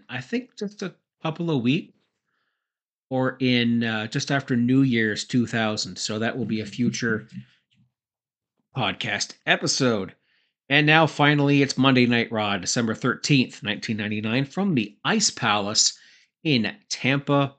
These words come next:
Florida. Little ironic, because tonight on, uh, N H L Hockey on Sportsnet or T S N, whatever channel it's on, Tampa Bay Lightning are facing my beloved Maple Leafs, and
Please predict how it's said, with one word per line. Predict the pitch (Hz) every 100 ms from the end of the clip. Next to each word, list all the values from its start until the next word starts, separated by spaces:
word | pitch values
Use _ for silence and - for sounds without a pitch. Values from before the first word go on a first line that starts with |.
| _
Florida. | - 131 120 87 76 - _ _ _ _ _ _ _
Little | 120 110
ironic, | 98 101 156 135 156 -
because | 107 123 110 101 -
tonight | - 123 123 113 107 123
on, | 110 107 104 101 - _ _ _ _ _ _
uh, | 117 104
N | 131
H | 123 120
L | 135 117
Hockey | 123 113 123
on | 110 101
Sportsnet | - 135 123 110 123 127
or | 107 - _
T | 131
S | 110 -
N, | 120 113
whatever | 104 135 127
channel | - 117 98 95
it's | -
on, | 98 117 139 - _ -
Tampa | 202 202
Bay | 165 175
Lightning | 139 131 127 131
are | 127 120
facing | - 117 113 123
my | 113 101
beloved | 113 131 135 113
Maple | 110 107 107
Leafs, | 104 82 - -
and | 98 95 92